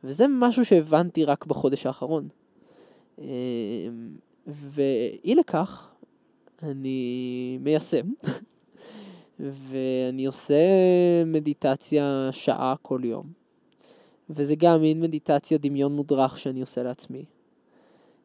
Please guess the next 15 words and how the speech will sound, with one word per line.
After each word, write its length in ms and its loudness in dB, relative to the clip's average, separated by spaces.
אמ, 60 -6
ואני 500 -2
קורא 260 6
המון 240 2
ספרים 420 -2
על 80 -2
הנושא, 380 -8
גם 240 0
על 100 -2
ריפוי 360 -2
עצמי, 480 -6
גם 280 -4
על 180 -4
תת 240 -4
מודע, 340 2